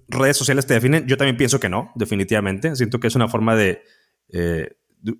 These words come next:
utilizas la red social para le-, lo que tú quieras, ¿no? Si quieres compartir memes, si quieres compartir fotos, si quieres compartir tu experiencia, dale. Eso no te puede definir en absoluto, ¿no? Solamente es una forma, es un medio.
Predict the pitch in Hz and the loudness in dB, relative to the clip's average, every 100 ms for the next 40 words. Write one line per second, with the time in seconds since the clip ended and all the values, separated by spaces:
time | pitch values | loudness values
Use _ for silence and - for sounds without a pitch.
0 | _ 107 107 110 104 123 113 110 117 113 | _ -8 0 2 2 2 2 2 2 2
1 | 117 117 110 104 98 98 98 98 - 113 | 2 2 0 0 -2 -2 -2 -2 -4 -4
2 | 120 131 113 95 131 143 107 107 110 117 | 0 2 2 0 0 -2 -4 0 0 0
3 | 107 104 117 113 120 127 113 113 110 117 | -4 -2 0 2 2 2 0 0 0 -2
4 | 104 - 117 113 123 123 139 123 107 113 | -2 -2 -2 -2 -2 -2 -2 -2 0 -2
5 | 117 107 101 - 107 104 - - - _ | -2 -4 -4 0 -2 -2 -10 -20 -20 _
6 | - 104 - 104 131 113 107 110 110 107 | -6 -4 -2 0 0 0 0 -2 -4 -10
7 | - 98 113 107 101 110 104 - 95 98 | -10 -6 -4 -4 -2 0 0 0 -2 -2
8 | 101 92 - 90 92 - 85 90 98 98 | -2 -4 -4 -4 -4 -6 -12 -8 -6 -6
9 | 98 113 110 - 120 139 156 139 117 147 | -8 -8 -8 -4 -2 -2 -2 0 0 0